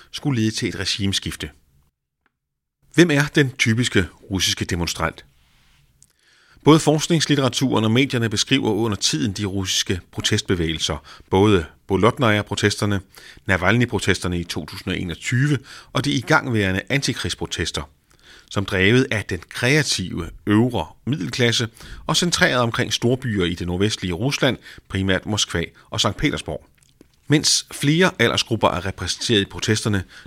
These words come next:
dominerer den yngre del af befolkningen. Det er også denne befolkningsgruppe, der i højest grad er positivt stemt over for Vesten, og oftest opsøger nyheder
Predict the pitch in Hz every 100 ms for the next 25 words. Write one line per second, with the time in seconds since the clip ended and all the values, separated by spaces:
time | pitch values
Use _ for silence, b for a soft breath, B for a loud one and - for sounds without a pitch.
0 | - 123 120 156 143 98 101 95 92 101
1 | 101 78 87 82 101 - 90 80 78 -
2 | _ B B B - 78 92 - - 107
3 | 120 101 - 117 113 - - 110 101 -
4 | 78 110 113 165 110 - 92 87 - -
5 | 156 143 - 90 - 104 - 65 82 82
6 | 104 - 110 92 B B B B 143 -
7 | 175 - - - 101 - 101 90 107 160
8 | 160 113